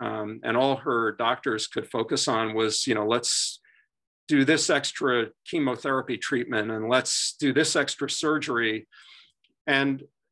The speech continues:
she, she had really had a hard life. I mean, she grew up in poverty and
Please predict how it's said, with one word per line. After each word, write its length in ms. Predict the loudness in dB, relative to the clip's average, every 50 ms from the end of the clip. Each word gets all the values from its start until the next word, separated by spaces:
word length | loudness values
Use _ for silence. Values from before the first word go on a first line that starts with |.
| _ -12 -10
she, 220 | -6 -6 -6 -6 -6 -10 -12 -14 -10 -6
she 180 | -4 -2 0 0
had 140 | 0 0
really 220 | 2 2 2 2 2
had 140 | 2 0 0
a 60 | 0
hard 280 | 0 0 0 0 0
life. 340 | 0 0 2 2 2 2 0 -4
I 40 | -6
mean, 200 | -6 -6 -6 -6
she 160 | -6 -8 -6
grew 180 | -2 0 0 0
up 80 | 0 -2
in 100 | -8 -6
poverty 680 | -4 -2 -2 0 0 0 2 2 4 4 4 4 4
and 300 | 2 2 -2 -6 -10